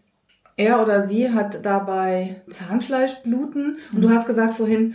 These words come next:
Speaker 2: Genau.
Speaker 1: das ist
Speaker 2: Also
Speaker 1: jetzt für die Zuhörer irgendwie auch nicht so richtig toll, aber das ist ja ein Thema, das ganz wichtig ist, ne? Wenn, wenn du sagst, beim, beim Angucken fängt das Zahnfleisch schon an zu bluten,
Speaker 2: Mhm.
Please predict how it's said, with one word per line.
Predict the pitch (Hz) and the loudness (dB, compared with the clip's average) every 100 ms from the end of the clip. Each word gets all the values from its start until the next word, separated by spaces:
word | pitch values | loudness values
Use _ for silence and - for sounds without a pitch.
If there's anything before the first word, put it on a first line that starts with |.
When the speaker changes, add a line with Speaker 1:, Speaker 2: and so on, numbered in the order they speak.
| - - | -6 -4
Speaker 2:
Genau. | 190 190 | -2 0
Speaker 1:
das | 214 | 2
ist | - | 2
Speaker 2:
Also | 294 | 2
Speaker 1:
jetzt | 247 | 2
für | 240 | 0
die | 233 | 0
Zuhörer | 262 247 220 196 | 0 0 0 2
irgendwie | 220 240 208 | 2 2 2
auch | 220 | 2
nicht | 226 220 | 2 2
so | 214 | -2
richtig | 247 214 | -6 -8
toll, | - 262 | -6 -2
aber | 247 202 | 0 0
das | 202 | 0
ist | 226 | 0
ja | 202 | 0
ein | |
Thema, | 226 226 | 2 2
das | 208 202 | 2 -2
ganz | 180 180 | -4 -4
wichtig | 311 - - | -6 -6 -8
ist, | 170 190 | -6 -4
ne? | 247 | -2
Wenn, | 240 220 | 0 0
wenn | 214 | 2
du | 208 | 0
sagst, | 202 214 226 - | 2 0 0 -6
beim, | 208 202 202 202 | -2 0 0 -2
beim | 196 196 | -2 0
Angucken | 320 - 277 254 208 | 0 -2 -2 0 2
fängt | 220 214 | 2 0
das | 202 | -2
Zahnfleisch | 214 220 220 202 | -2 0 0 -2
schon | 202 | -4
an | 190 | -4
zu | - | -4
bluten, | 208 285 220 | -2 0 2
Speaker 2:
Mhm. | 254 | 2